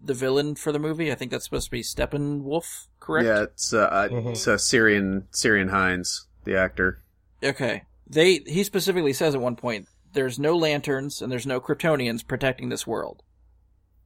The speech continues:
Speaker 1: So if they're planning on bringing on Green Lantern, they haven't established that yet.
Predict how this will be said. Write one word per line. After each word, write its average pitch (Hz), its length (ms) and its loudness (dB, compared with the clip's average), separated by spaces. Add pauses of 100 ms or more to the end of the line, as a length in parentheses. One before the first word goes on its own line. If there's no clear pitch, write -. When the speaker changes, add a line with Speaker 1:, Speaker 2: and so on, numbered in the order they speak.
(140)
Speaker 1:
So - 140 -4
if 120 80 -6
they're 139 100 4
planning 190 320 4
on 135 120 2
bringing 135 220 2
on 123 120 0
Green 123 240 -2
Lantern, 120 440 -4
they 120 140 -2
haven't 120 300 0
established 113 480 -4
that - 220 -6
yet. - 320 -10